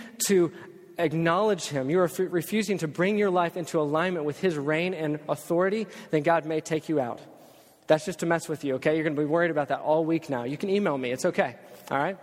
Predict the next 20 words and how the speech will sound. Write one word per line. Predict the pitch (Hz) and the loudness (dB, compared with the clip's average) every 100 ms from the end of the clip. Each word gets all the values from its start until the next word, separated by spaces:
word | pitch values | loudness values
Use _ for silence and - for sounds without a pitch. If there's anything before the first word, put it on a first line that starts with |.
| - - - | -18 -20 -6
But | - | 2
that's | 165 175 | 4 4
not | |
what | 190 | 2
we're | 175 | 2
talking | 180 | 2
about | 170 156 | 2 0
this | 151 | -2
morning, | 160 143 117 - - - - - - - | -2 -2 -4 -12 -20 -20 -20 -20 -14 -2
okay? | 143 165 160 - - | 2 2 0 -16 0
So | - 208 | 6 6
here's | 147 233 | 6 0
the | 226 | 0
deal. | 214 220 160 | 2 2 2
The | |
gospel | 165 196 233 - 208 - | 2 2 2 0 -4 0
always | 185 226 247 233 220 | 4 4 4 0 -2
necessitates | 196 214 - 196 196 180 | 2 2 2 0 0 -2
change. | - 175 156 | -2 -2 -2
It | 208 | -4